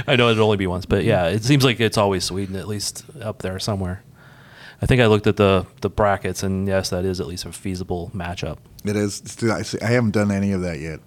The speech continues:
Speaker 1: Well, I have a, I have a, a friend in, uh, Sweden now, so she, uh, helped me with, uh, learning a little bit about Mimi Larsson and Hanna Glass, the, with the Kansas City Current.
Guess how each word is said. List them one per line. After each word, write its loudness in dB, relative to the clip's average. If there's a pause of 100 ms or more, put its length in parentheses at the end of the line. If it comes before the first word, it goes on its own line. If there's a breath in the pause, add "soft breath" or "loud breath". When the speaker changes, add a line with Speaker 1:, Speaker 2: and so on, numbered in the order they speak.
(720 loud breath)
Speaker 1:
Well, 0
I 6
have 4
a, 4
I 0
have 4
a, 4
a 0
friend 4
in, 0
uh, -4 (420)
Sweden 0
now, -2
so -2 (480 loud breath)
she, -4
uh, -4
helped -2
me -4
with, -8
uh, -8 (180)
learning 2
a 0
little 0
bit 0
about -2
Mimi -2
Larsson -2
and -8
Hanna -4
Glass, -6
the, -12 (220)
with -4
the -14
Kansas -6
City -8
Current. 0